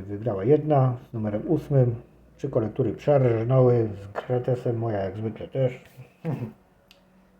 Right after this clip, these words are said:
No i co? Dziękuję wszystkim za komentarze, subskrypcje,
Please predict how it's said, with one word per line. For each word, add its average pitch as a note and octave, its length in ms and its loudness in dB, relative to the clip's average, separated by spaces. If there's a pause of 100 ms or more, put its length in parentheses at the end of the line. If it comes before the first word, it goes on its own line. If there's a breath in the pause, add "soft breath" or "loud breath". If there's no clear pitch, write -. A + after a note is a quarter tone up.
No D3 100 -4
i D#3 80 0
co? D#3 260 6 (920)
Dziękuję D3 440 0
wszystkim A2+ 340 -10
za G2 120 -8
komentarze, D3+ 640 4
subskrypcje, C3 840 0